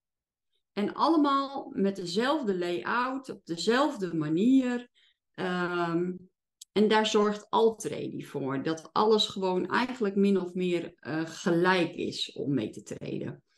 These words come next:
Nou, Altrady, je kan, als je nog nooit Altrady hebt gebruikt, je kan hem veertien dagen lang, ehm, gratis gebruiken. Ehm,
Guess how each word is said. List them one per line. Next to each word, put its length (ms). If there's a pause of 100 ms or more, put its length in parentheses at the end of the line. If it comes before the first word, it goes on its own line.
(360)
Nou, 240
Altrady, 920
je 140
kan, 280
als 260
je 100
nog 140
nooit 280
Altrady 560
hebt 180
gebruikt, 640 (180)
je 160
kan 220
hem 140
veertien 500
dagen 360
lang, 400
ehm, 440 (120)
gratis 560
gebruiken. 800 (640)
Ehm, 680